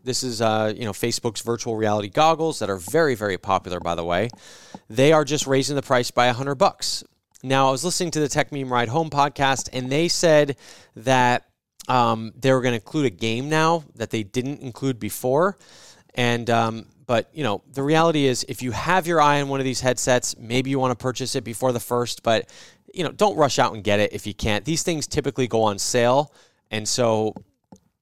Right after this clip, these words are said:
I have a feeling that even though the price is going up a hundred dollars, when it comes time during the holidays for these sales to start, the prices, um, you know, will go down maybe, you know, probably by fifty dollars, maybe not by a hundred dollars. So that'll still make it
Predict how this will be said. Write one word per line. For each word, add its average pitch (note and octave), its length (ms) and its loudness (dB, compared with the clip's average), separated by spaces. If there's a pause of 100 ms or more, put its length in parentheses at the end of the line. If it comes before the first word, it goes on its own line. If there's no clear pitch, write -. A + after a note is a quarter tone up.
(280)
I A2+ 80 -2
have B2 180 2
a G#2 60 -2
feeling D#3+ 560 0
that B2+ 180 2
even B2+ 220 -2
though A#2+ 120 2
the G#2+ 120 -4
price C3+ 320 -2
is A#2+ 100 -6
going A#2+ 220 -4
up A#2 140 -4
a A2+ 40 -6
hundred A2+ 200 -6
dollars, A2 460 0 (380)
when A#2 160 0
it - 80 -4
comes C3+ 240 -4
time B2 420 0
during A#2+ 220 -4
the A2 60 -4
holidays A#2 440 0
for - 120 -8
these G2 120 -4
sales E3 420 -2
to D3 60 -6
start, C3+ 480 0 (340)
the A#2 80 -8
prices, A#2 760 -4
um, F#2+ 420 -6 (180)
you A#2 120 -10
know, F2+ 100 -6
will A2 220 -4
go G#2+ 160 0
down G2+ 300 -4
maybe, F#2+ 500 -8
you A2 80 -14
know, - 180 -16
probably A2+ 280 -4
by G2 120 -2
fifty - 380 -8
dollars, A#2+ 360 0
maybe G#2 200 -6
not F2 160 -4
by E2 100 -4
a D#2 60 -6
hundred F2 220 -12
dollars. D2 320 -8
So F2+ 220 -4 (360)
that'll E3 160 4
still A3+ 200 2
make F3 200 2
it - 200 0